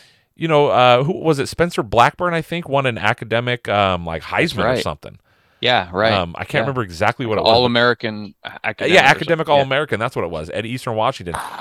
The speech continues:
Speaker 1: We wanna, we wanna make sure we recognize stuff like that. So if you have anything like that, you can email Tyler or hit him up, uh, direct message on any of the social medias. Um, email him. You can, uh, what is it, Mister underscore Mohawk at hotmail dot com, I believe.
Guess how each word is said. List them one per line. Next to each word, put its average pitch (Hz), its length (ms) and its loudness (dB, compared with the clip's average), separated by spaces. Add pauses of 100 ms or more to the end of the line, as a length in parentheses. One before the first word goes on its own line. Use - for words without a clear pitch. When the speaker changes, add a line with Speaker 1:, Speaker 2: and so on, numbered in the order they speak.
(160)
Speaker 1:
We 151 100 2
wanna, 185 240 2
we 160 120 -2
wanna 165 200 0 (200)
make 139 280 -4
sure 143 100 -4
we 123 120 -4
recognize 113 440 -4
stuff - 180 -4
like 80 140 -6
that. 80 220 -8
So - 100 -10
if 85 80 -8
you 92 60 -6
have 139 160 0
anything 120 240 -6
like 98 200 -6
that, 131 200 -2
you 151 120 -12
can 147 140 -10
email 104 300 -2
Tyler 107 400 -2
or 82 40 -4
hit 101 160 -4
him 92 120 -8
up, 98 180 -6 (340)
uh, 80 160 -4
direct 85 300 -6
message 98 300 -4
on 85 160 -4
any 95 180 -8
of 95 80 -4
the 85 80 -6
social 98 320 -6
medias. 101 420 -4 (360)
Um, 80 320 -4
email 95 340 -2
him. 95 140 -6
You 87 60 -8
can, 85 280 -10
uh, 80 360 -6 (340)
what 104 100 -6
is 80 80 -10
it, 78 80 -8
Mister 104 320 -6
underscore 98 420 -6
Mohawk 92 520 -4
at 78 60 -8
hotmail 90 360 -6
dot 82 160 -6
com, 101 300 -6
I 104 60 -6
believe. 101 280 -10